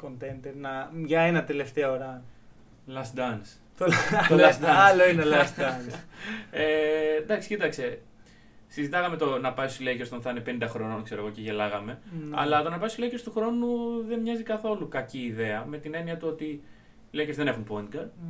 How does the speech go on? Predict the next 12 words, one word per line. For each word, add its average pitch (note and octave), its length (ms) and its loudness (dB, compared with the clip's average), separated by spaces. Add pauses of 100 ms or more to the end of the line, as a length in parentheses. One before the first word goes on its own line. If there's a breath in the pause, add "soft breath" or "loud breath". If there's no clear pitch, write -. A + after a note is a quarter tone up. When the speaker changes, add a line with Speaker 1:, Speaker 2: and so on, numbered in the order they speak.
Speaker 1:
Ναι, D#3+ 240 -8
το D#3 100 -4
θέμα G3 240 -6
είναι G3+ 120 -10
ότι - 80 -8
Speaker 2:
Ε. - 20 -6
Speaker 1:
θυσιάζεις F3 460 -2
κι - 180 -12
άλλο F3+ 580 -2
το, D#3+ 140 -2 (1000)
το D3+ 120 -4
βάθος D3+ 580 -2